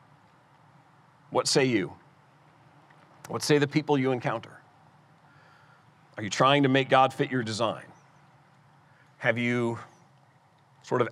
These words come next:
outthought and outsmarted his Bible? "Well, Scripture says this, but it's really kinda out of date." Do you want the Holy One to embrace your definitions of sin and righteousness? This, this is what God should do. Hi-, his law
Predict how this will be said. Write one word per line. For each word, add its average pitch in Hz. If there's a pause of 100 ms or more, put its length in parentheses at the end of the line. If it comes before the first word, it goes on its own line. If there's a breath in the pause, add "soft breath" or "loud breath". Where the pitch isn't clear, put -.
outthought 131
and 110
outsmarted 123
his 113
Bible? 95
"Well, 123
Scripture 135
says 98
this, 101
but 92 (520 soft breath)
it's -
really 113
kinda 107
out 101
of 90
date." 95 (1600 soft breath)
Do 113
you 120
want 131
the 107 (240 loud breath)
Holy 147
One 131
to 127
embrace 117
your 127
definitions 82
of 87
sin 107
and 92
righteousness? 92
This, -
this -
is 113
what 95
God 85
should 78
do. 71 (680 soft breath)
Hi-, 160
his 127
law 139